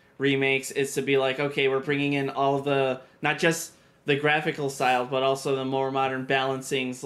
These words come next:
Like, Fire Red, every character, every Pokemon that had been updated had two types to it. All of the moves were kinda shifted around to what they were now that the new gen was,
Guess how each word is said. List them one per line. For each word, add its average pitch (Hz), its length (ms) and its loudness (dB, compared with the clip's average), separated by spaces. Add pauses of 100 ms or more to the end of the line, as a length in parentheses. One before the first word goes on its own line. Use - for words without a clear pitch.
(120)
Like, 127 400 0 (420)
Fire 147 240 4
Red, 143 380 2
every 143 260 0
character, 143 460 -2
every 143 640 0 (200)
Pokemon 135 580 -2 (440)
that 135 120 2
had 135 160 2
been 135 120 2
updated 131 500 0
had 135 300 0
two 143 200 -4
types 131 320 -4
to 123 100 -6
it. - 220 -8
All 143 200 4
of 135 100 -4
the 131 340 0 (220)
moves 143 580 0 (220)
were 135 100 -2
kinda 139 240 0
shifted 139 360 2
around 131 320 0
to 135 100 -8
what 127 160 -2
they 131 100 0
were 127 320 -2
now 127 320 -2
that 123 340 0 (280)
the 131 80 -2
new 135 180 2
gen 123 220 0
was, 117 220 -6